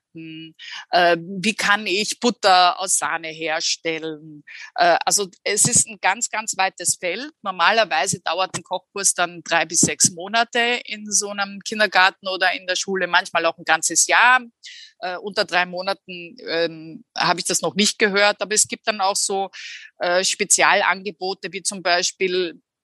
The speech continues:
Kräuter, verschiedene am Fenster, an der Fensterbank zu ziehen und dann durchprobieren und dann daraus Quark zu machen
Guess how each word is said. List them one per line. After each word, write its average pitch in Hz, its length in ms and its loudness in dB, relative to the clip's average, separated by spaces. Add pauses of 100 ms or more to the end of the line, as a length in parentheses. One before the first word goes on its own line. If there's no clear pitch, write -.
(540)
Kräuter, 185 960 2
verschiedene 180 800 -4
am 175 160 -6
Fenster, - 500 -4
an 175 220 -8
der 165 80 -2
Fensterbank 165 680 0
zu 170 120 -4
ziehen 170 360 0
und 165 160 -4
dann 170 120 0
durchprobieren 160 840 0
und 160 180 -8
dann 165 240 0
daraus 165 480 2
Quark 156 400 0
zu 170 140 0
machen 156 600 -4